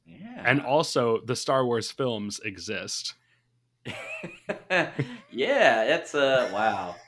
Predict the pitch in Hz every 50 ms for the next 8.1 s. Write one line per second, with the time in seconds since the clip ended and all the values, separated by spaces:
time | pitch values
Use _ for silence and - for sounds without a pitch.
0 | _ _ _ _ - 127 131 139 139 240 254 180 175 - - 156 147 127 110 110
1 | - - - 104 98 98 92 90 - - 113 101 98 95 90 82 - - 202 -
2 | - - - - - - 247 - - - - 127 113 110 - - - - - -
3 | 147 165 170 147 127 127 143 - - - 139 135 127 113 117 120 139 156 151 -
4 | - - 139 135 143 135 135 139 185 269 - - - 123 120 113 110 - - 107
5 | 107 110 117 - - - _ _ - 151 156 - - - 165 202 302 349 214 185
6 | 175 151 - - 160 170 170 165 - - 180 175 175 175 175 175 175 170 165 160
7 | 147 - _ - 156 165 165 - 160 156 135 139 180 196 202 - - 170 170 165
8 | 160 -